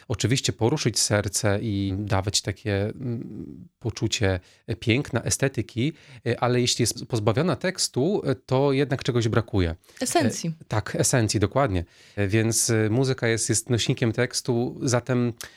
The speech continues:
Speaker 1: samo oratorium, e, było tworzone mniej więcej, e, pół roku, zanim tak, e, wziąłem się ostro do pracy,
Speaker 2: Mhm.
Speaker 1: e, kiedy już wiedzieliśmy, kiedy będzie,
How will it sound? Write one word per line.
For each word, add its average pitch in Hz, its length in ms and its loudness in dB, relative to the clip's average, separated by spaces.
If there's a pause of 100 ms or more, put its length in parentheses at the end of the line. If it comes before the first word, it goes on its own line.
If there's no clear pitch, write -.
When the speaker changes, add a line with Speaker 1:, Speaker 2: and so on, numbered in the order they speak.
(120)
Speaker 1:
samo 156 300 2
oratorium, 135 720 0 (180)
e, - 40 0
było 131 240 2
tworzone 127 760 0
mniej 117 380 2
więcej, 123 460 2
e, - 40 -6 (640)
pół 127 220 0
roku, 151 480 2 (580)
zanim 123 600 2
tak, - 340 -4
e, 110 240 2
wziąłem 117 380 0
się 120 200 0
ostro 117 340 -2
do 110 100 0
pracy, 117 600 0
Speaker 2:
Mhm. 165 400 0 (520)
Speaker 1:
e, 98 40 -4
kiedy 104 240 -2
już 95 120 0
wiedzieliśmy, 113 460 2
kiedy 107 220 -2
będzie, 101 460 2